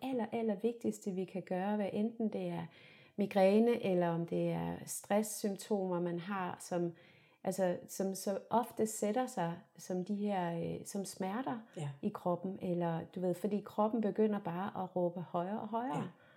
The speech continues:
Speaker 1: Og til sidst, bung, så kan det være, at du ligger der,
Speaker 2: Så
Speaker 1: hvis
Speaker 2: får
Speaker 1: du
Speaker 2: du
Speaker 1: ikke har
Speaker 2: køllen.
Speaker 1: lyttet.
Speaker 2: Så får du køllen,
Speaker 1: Ja,
Speaker 2: ikke? Ja.
Speaker 1: ja. Så det her med at være autentisk, jeg
Speaker 2: Ja.
Speaker 1: synes, det, øhm, wow, da du sagde det, der ramte mig helt vildt, fordi at det er så rigtigt.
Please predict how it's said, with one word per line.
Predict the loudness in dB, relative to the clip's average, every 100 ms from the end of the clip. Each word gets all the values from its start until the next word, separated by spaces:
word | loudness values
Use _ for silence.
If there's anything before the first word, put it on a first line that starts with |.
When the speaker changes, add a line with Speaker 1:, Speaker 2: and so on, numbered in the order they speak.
| -20 -20 _ -6
Speaker 1:
Og | -4 -2
til | -4
sidst, | -2 -4 -4 4
bung, | 4 4 0
så | -2
kan | 0
det | 2
være, | 2
at | 2
du |
ligger | 4 4 4 0
der, | -2 -2
Speaker 2:
Så | 0
Speaker 1:
hvis | 8
Speaker 2:
får |
Speaker 1:
du | 10
Speaker 2:
du |
Speaker 1:
ikke | 12 12
har | 12
Speaker 2:
køllen. | 12
Speaker 1:
lyttet. | 10 8 4
Speaker 2:
Så | 0
får | 0 -2
du |
køllen, | 2 2 4 4
Speaker 1:
Ja, |
Speaker 2:
ikke? | 0 -2
Ja. | -4
Speaker 1:
ja. | -4 -6 -14 _ _ _ _
Så | 0
det | 8 8
her | 8 6
med | 6 6
at | 4
være | 2 0 -2
autentisk, | -6 -4 -4 -4 -2 -4 -2
jeg | -4
Speaker 2:
Ja. |
Speaker 1:
synes, | -2 -4 2
det, | 4 4 4 2
øhm, | 2 0 -2 -6 _ -4
wow, | -2 0 0
da | 0
du | -4
sagde | 0 2 2
det, | 0
der | 0
ramte | 0 -2 -2
mig | -2
helt | 0 0 0
vildt, | -4 -6
fordi | -4 -2 0
at | -2 -4 -20 -20 _ _ _ 0
det | 0 0
er | -8
så | -6 -6 -4
rigtigt. | -6 -6 -10